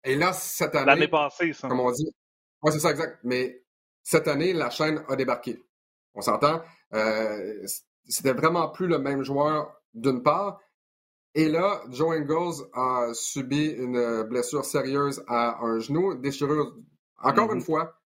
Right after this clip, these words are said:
Speaker 1: un autre joueur victime de cette blessure-là, déchirure du lig-, du ligament croisé antérieur, va rater évidemment le reste de la saison.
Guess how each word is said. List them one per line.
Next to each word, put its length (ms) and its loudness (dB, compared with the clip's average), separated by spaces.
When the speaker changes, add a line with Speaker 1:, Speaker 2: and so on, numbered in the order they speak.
Speaker 1:
un 60 4
autre 220 2
joueur 480 0
victime 360 -2
de 80 -2
cette 240 -4
blessure-là, 560 0
déchirure 640 0
du 120 -10
lig-, 200 -6
du 400 -8
ligament 380 2
croisé 520 0
antérieur, 680 0
va 120 -2
rater 280 -2
évidemment 340 -2
le 120 2
reste 340 0
de 440 -2
la 160 2
saison. 600 -2